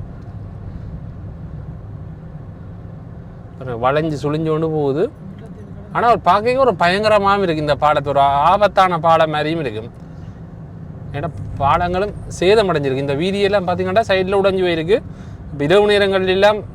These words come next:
அஹ், தெரியாமல் யாரும் மந்தின மாதிரி இருந்தா உண்மையிலேயே விபத்துக்கு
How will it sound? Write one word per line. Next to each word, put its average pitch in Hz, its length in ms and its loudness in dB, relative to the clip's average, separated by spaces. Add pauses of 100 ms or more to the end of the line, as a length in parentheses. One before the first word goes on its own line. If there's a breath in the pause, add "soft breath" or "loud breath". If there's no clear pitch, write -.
அஹ், 165 260 2
தெரியாமல் 185 480 4
யாரும் 180 320 4
மந்தின 180 260 0
மாதிரி 175 180 0
இருந்தா 185 200 4 (420 loud breath)
உண்மையிலேயே 175 540 4
விபத்துக்கு 180 680 2